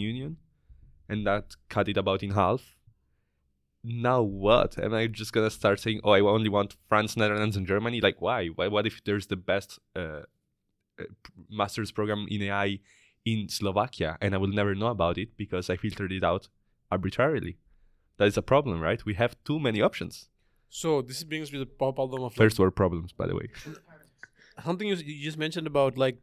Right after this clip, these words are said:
Speaker 2: you know, going back to this anci-, this, uh, survival, like, uh, you know, you know, hunter-gatherer situation. I think there's something to be, and, and the modern problems of modern modernism, right?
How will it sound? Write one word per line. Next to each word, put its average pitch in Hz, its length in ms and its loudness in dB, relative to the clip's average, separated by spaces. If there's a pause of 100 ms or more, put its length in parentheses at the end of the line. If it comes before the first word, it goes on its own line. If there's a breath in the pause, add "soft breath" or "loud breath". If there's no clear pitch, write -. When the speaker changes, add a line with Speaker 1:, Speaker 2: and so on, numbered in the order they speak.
Speaker 2:
you 139 100 -4
know, 127 160 0
going 135 240 0
back 135 220 0
to 135 80 -8
this 127 360 -6
anci-, 131 300 -6 (140)
this, 123 220 -8 (520)
uh, 135 60 -4
survival, 131 640 -2 (140)
like, 120 120 -10 (180)
uh, 123 380 -12 (100)
you 139 80 -14
know, 123 80 -14 (200)
you 135 80 -18
know, 131 60 -16
hunter-gatherer 123 760 -12 (160)
situation. 139 320 -14 (960 loud breath)
I 165 100 4
think 262 260 -2
there's 208 220 2
something 214 420 -4
to 202 60 -12
be, 180 120 -2
and, 147 380 -4
and 139 160 -8
the 127 60 -14 (280)
modern 139 460 0
problems 135 280 -2
of 131 80 -4
modern 127 380 -6
modernism, 123 560 -4
right? 139 200 -8